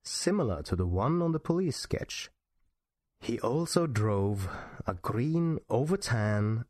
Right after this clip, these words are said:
Chevy Blazer. Detective Ogg and the task force,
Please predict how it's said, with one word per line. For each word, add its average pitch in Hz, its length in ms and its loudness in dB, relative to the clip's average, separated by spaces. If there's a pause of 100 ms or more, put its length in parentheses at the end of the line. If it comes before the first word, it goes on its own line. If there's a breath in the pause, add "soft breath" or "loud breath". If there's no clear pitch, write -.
(100)
Chevy 98 520 -2
Blazer. 90 680 -2 (1900)
Detective 156 560 2
Ogg 98 420 2 (400)
and 98 100 2
the 98 60 0
task 101 420 -2
force, 120 500 -2